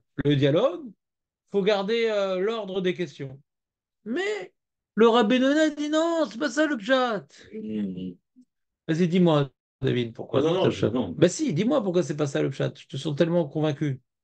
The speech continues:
Speaker 2: Bah, pourtant, ça répond dans le désordre.
Speaker 1: Hmm ?
Speaker 2: Il n'y a pas d'importance. Si les questions, elles sont inter-, elles, elles sont, ces questions sont, euh, on parle pas du même sujet, alors je peux répondre dans le même, dans le, dans le désordre, mais si c'est le
Speaker 1: Non, c'est pas shoot que non.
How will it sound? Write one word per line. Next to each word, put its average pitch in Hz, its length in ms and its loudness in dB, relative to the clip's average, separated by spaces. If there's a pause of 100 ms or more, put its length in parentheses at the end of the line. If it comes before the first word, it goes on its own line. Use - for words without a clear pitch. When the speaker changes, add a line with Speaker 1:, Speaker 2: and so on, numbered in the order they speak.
(260)
Speaker 2:
Bah, 104 160 -8
pourtant, 123 280 -2
ça 95 280 0
répond 98 320 2
dans 98 140 4
le 92 60 2
désordre. 160 360 2 (2500)
Speaker 1:
Hmm ? 175 180 -6 (720)
Speaker 2:
Il 110 60 -18
n'y 95 40 -14
a 95 40 -16 (400)
pas 110 60 -4
d'importance. 117 680 -4
Si 135 200 0
les 127 100 4
questions, 147 240 4
elles 123 120 6
sont 135 140 0
inter-, 127 320 4
elles, 127 220 4
elles 117 80 0
sont, - 220 -10 (320)
ces 143 160 -6
questions 151 260 -2
sont, 139 240 -2
euh, 113 400 6 (300)
on 127 60 -10
parle 139 160 -2
pas 151 80 6
du 147 80 2
même 156 140 6
sujet, 139 440 -2 (500)
alors 107 140 -14
je - 100 -20
peux 156 200 0
répondre 139 240 0
dans 135 120 2
le 143 120 6
même, 123 100 0
dans 123 140 4
le, 120 340 4
dans 113 140 0
le 120 100 2
désordre, 151 240 0
mais 113 120 0
si 123 180 -8
c'est 127 100 -2
le 123 100 4
Speaker 1:
Non, 123 280 4
c'est 135 180 -4
pas 190 140 2
shoot 381 280 -2
que 165 120 2
non. 139 400 -2